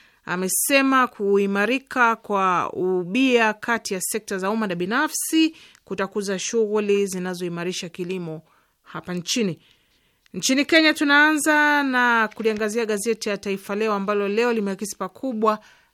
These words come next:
matokeo ya mtihani wa K C P E chini ya kichwa cha maneno Nyota wa K C P E elfu mbili na ishirini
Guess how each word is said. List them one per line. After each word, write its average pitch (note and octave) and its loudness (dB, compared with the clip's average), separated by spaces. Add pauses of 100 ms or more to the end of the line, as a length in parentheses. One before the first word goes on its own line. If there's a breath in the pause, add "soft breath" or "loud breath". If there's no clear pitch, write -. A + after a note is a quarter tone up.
matokeo G#3+ 0
ya A3 6
mtihani A3 -2
wa G3+ -2
K A#3 -4
C A3 -6
P G3 -10
E D#4 6 (340 soft breath)
chini B3+ 0
ya A3 0
kichwa G#3+ -8
cha G3 -8
maneno G3 -2 (460 soft breath)
Nyota A#3+ 2
wa G#3+ 0
K B3+ 2
C A3+ -4 (240)
P A3 -2 (180)
E C#4 4 (500 soft breath)
elfu A#3 2
mbili A3+ 2
na G#3+ 2
ishirini G3 0